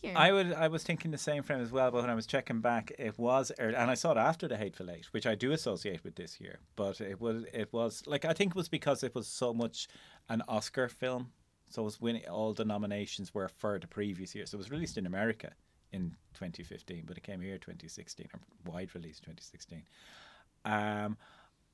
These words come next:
Speaker 2: I enjoyed it, but I wouldn't be really bothered about seeing it again. Whereas The Hateful Eight, I did go and see it again when it came out on the seventeen millimeter release.
Speaker 1: Oh, yeah.
Speaker 2: And that was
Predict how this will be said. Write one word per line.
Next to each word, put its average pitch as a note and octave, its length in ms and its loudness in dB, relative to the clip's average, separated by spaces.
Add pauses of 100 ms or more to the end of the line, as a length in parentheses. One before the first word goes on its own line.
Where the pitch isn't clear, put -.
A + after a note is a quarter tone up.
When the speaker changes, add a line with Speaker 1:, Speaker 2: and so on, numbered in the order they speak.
Speaker 2:
I D3 120 8
enjoyed B2 480 6
it, A#2 100 2
but A2 100 0
I G#2 60 4
wouldn't G#2+ 260 -2
be G2+ 100 -4
really G2 220 -4
bothered G2 300 -4
about F#2+ 220 -4
seeing G2 200 -8
it F#2+ 100 -6
again. G#2 520 -4
Whereas G2+ 240 -4
The G#2 80 -6
Hateful G#2+ 420 -6
Eight, G#2+ 280 -2
I A2+ 80 -4
did A2+ 280 -2
go C3 160 0
and E2+ 140 -6
see F#2 160 -8
it F2 80 -12
again F2 360 -8 (120)
when G2+ 140 -4
it F#2+ 60 -6
came G2+ 200 -2
out G#2 280 0 (140)
on G2 380 -2
the F#2+ 500 0
seventeen B2+ 440 2
millimeter F#2 420 -2
release. - 480 -10
Speaker 1:
Oh, G#3+ 400 -2
yeah. F3+ 340 -2 (180)
Speaker 2:
And G2+ 640 2
that D3+ 200 12
was E3 500 6